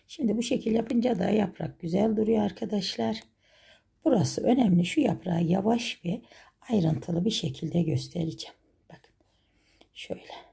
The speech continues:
yuvamız hazır yedi zincirden. Yine yedi zincir çekiyorum. Beş, altı ve yedi. Yedi zinciri buraya kapatıp kirpiği oluşturdum. Şimdi dört zincir çekiyorum.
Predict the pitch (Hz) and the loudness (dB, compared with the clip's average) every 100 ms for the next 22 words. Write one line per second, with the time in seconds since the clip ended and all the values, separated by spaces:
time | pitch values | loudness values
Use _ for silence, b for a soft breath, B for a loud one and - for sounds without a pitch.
0 | _ 220 180 135 127 - - 208 220 202 | _ -2 0 2 0 0 -2 0 2 4
1 | 208 214 208 214 208 214 190 220 220 B | 2 2 2 2 2 0 0 -2 -4 B
2 | B B _ 262 233 196 202 233 190 160 | B B _ 4 6 6 6 4 4 4
3 | 160 - - 180 202 202 208 - _ _ | 2 -2 -4 -4 -2 0 0 -4 _ _
4 | _ _ _ _ _ _ _ _ _ _ | _ _ _ _ _ _ _ _ _ _
5 | _ _ _ _ _ _ - 165 - - | _ _ _ _ _ _ -8 -6 -6 -8
6 | - - - 185 160 143 - 180 175 B | -8 -12 -8 -2 -2 -2 -6 -4 -4 B
7 | - 170 151 156 _ _ B B B B | -6 -6 -6 -10 _ _ B B B B
8 | _ 202 208 247 185 160 156 156 160 240 | _ -6 -2 2 4 4 2 -2 -4 0
9 | 208 156 147 151 214 220 - _ _ _ | 2 2 0 0 0 -2 -10 _ _ _
10 | _ _ _ _ _ _ _ _ _ _ | _ _ _ _ _ _ _ _ _ _
11 | - - - 196 - 180 - 269 190 - | -12 -8 -6 -6 -6 -12 -4 -2 -2 -2
12 | 180 180 156 131 - - 175 180 - _ | 0 0 -2 -4 -10 -16 -20 -20 -20 _
13 | _ _ _ _ B B B B - - | _ _ _ _ B B B B -8 2
14 | 311 262 247 269 - 196 180 214 - 180 | 4 6 6 4 2 0 2 0 -2 -6
15 | - 160 170 269 | -4 -4 -4 -6